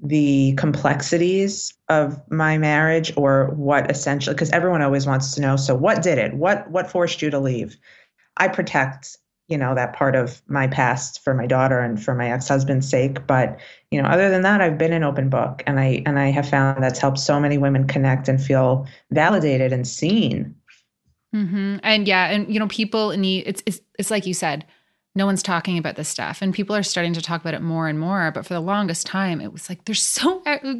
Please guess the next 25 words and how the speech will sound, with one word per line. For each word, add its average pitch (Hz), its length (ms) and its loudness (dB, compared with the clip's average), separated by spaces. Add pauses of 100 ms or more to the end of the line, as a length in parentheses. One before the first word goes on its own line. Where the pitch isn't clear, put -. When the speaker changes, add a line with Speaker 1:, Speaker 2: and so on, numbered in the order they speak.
Speaker 2:
what's 311 200 -4
the 320 80 -2
divorce 294 440 0
rate? 170 160 0
Fifty 226 300 -2
percent." 233 440 -2 (300)
But - 120 -2
yet 208 180 2
no 190 160 2
one 202 160 2
was 196 120 0
talking 196 360 0
about 180 160 -2
step 185 220 -2
parenting. 160 480 -2
No 160 120 -2
one 180 160 0
was 180 140 -4
talking 185 360 -2
about 170 200 -2
what 165 120 -2
it 170 40 -2
was 160 220 -4
like 170 240 -2
to 160 260 -2